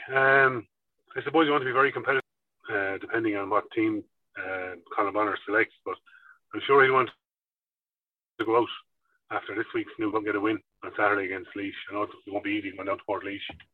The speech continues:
um, but I think the Tip public will want to win straight out of the blocks, you know. Um,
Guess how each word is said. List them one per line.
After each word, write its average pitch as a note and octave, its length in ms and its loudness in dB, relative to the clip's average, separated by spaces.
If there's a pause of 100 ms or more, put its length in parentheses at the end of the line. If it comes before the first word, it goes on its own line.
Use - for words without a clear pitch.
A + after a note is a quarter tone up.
(220)
um, F2 360 -10 (120)
but F2+ 80 -8
I - 420 -14
think G#2 140 -18
the - 80 -20 (100)
Tip - 100 -12
public G2+ 240 -4
will G2 120 -2
want G2 120 2
to F#2 60 -10
win G#2 220 -2 (400)
straight G#2 180 0
out G2 120 4
of F2+ 60 -10
the E2+ 120 -12
blocks, G2+ 300 6
you - 60 -12
know. G#2 200 -2 (260)
Um, F2+ 420 -6